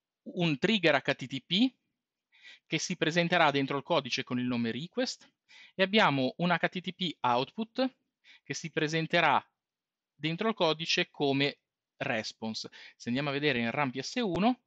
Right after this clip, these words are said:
vedremo che la, ar-, ci arriva un parametro request che possiamo manipolare e per far uscire qualcosa da questa function dovremo popolare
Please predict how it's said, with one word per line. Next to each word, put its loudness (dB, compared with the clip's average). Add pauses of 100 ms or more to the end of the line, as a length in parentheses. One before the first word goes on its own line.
(840)
vedremo 4
che 0 (840)
la, 2 (840)
ar-, 0
ci 0
arriva 0
un -4
parametro 0
request -6 (560)
che -10
possiamo -4
manipolare -2 (340)
e 2
per 0 (200)
far 2
uscire 2
qualcosa -2
da -2
questa -2
function 2
dovremo 2
popolare 2